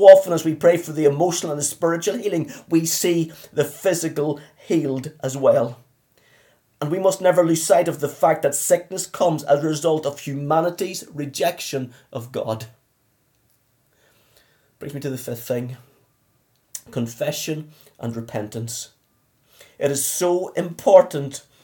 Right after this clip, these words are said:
that we keep short accounts with God, and that we ask the Holy Spirit to reveal the true state of our hearts. Don't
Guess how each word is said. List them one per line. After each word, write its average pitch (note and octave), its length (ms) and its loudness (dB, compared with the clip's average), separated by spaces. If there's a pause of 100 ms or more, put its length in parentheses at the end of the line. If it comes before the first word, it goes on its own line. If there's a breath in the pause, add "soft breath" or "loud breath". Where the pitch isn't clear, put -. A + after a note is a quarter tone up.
(360 soft breath)
that C#3+ 180 2
we D3 120 -10
keep D#3 200 -8
short D3+ 300 -4
accounts D3+ 400 -6
with B2 160 -12
God, B2+ 320 -4 (1200 soft breath)
and D#3 100 2
that D#3 160 4
we D#3+ 100 2
ask D3+ 260 4
the E3 80 0
Holy D#3+ 200 -2
Spirit D#3 400 2
to D#3+ 100 -4
reveal D#3 300 0
the D#3 80 -6
true D#3 260 -2
state D3 540 -2
of C#3 320 2 (340 soft breath)
our C3+ 360 2
hearts. - 560 -6 (580 loud breath)
Don't G3 380 -2